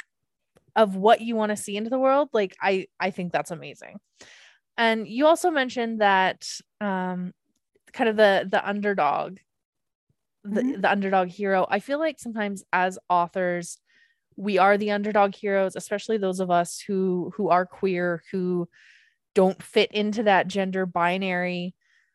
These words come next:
Speaker 1: What can the publishing industry do better to make books and, uh, publishing more accessible for authors who are gender divergent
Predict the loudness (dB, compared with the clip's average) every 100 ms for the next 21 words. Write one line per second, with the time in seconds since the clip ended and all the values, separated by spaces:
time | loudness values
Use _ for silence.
0 | _ _ _ -12 2 4 4 0 -2 -2
1 | 2 2 2 -2 -6 -4 -2 -2 -4 -4
2 | -4 -4 -4 -4 0 2 4 4 4 2
3 | -2 -10 _ _ _ -8 -4 -2 0 0
4 | -2 -8 -20 _ _ _ _ _ _ _
5 | _ _ _ 0 2 2 -6 -6 -2 0
6 | -2 -4 -6 -10 _ _ -6 -4 -4 -4
7 | -4 -4 -4 -4 -2 0 0 -2 -2 0
8 | 0 -2 -2 0 2 0 -6 _ 0 2
9 | 4 4 2 -2 _ _ _ _ _ _
10 | _ _ _ 0 0 0 -2 -2 -2 -6
11 | -12 -10 -4 0 2 0 -2 -6 _ _
12 | _ _ _ 2 6 6 4 4 2 -2
13 | -8 _ _ -4 -2 0 0 0 0 -2
14 | -2 -8 -10